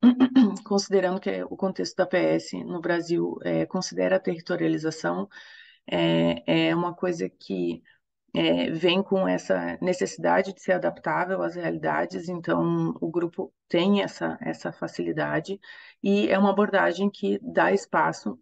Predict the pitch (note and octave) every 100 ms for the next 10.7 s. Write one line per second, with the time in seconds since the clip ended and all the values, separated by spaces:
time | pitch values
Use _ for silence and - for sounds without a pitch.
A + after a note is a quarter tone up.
0 | - B3 B3 A#3 - _ - - E3+ E3
1 | D#3+ E3+ - G3+ E3+ D#3+ F3 F3+ F3+ F3+
2 | F3 E3+ F3 E3+ E3+ F3+ E3+ E3+ G3 F#3+
3 | E3+ E3+ - F#3+ E3+ F3+ F#3 F#3 - -
4 | - - _ - - - _ _ _ F3+
5 | D#3 E3 E3 - D#3+ D#3+ - E3+ E3+ D#3+
6 | F3 D#3+ D3+ - D#3+ - - A#3+ A#3+ C4
7 | A3+ E3+ - - _ _ _ - E3+ E3+
8 | F3 E3+ D#3+ - D#3+ D#3+ E3 E3 - F3
9 | E3+ E3 - F#3 - F3+ E3+ E3 E3 D#3+
10 | D#3 D#3+ D#3 E3+ A3+ A#3